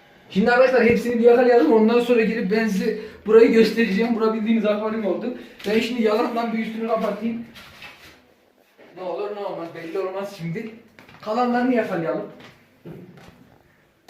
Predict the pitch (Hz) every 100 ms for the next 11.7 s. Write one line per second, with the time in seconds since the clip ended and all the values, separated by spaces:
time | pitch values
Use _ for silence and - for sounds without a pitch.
0 | - 160 160 175 180 196 170 175 208 185
1 | 190 196 175 170 - 160 160 175 180 180
2 | 175 185 190 165 160 - - - - _
3 | _ _ _ _ _ _ _ - - _
4 | _ _ 175 202 269 269 247 254 269 262
5 | 262 254 254 226 233 - - - - -
6 | - - - _ - - - _ - -
7 | - - - - 214 220 220 254 - -
8 | _ _ _ - 214 214 214 226 220 214
9 | - 226 220 202 175 - - - - -
10 | - - - - _ _ - 190 202 220
11 | 214 208 202 202 170 190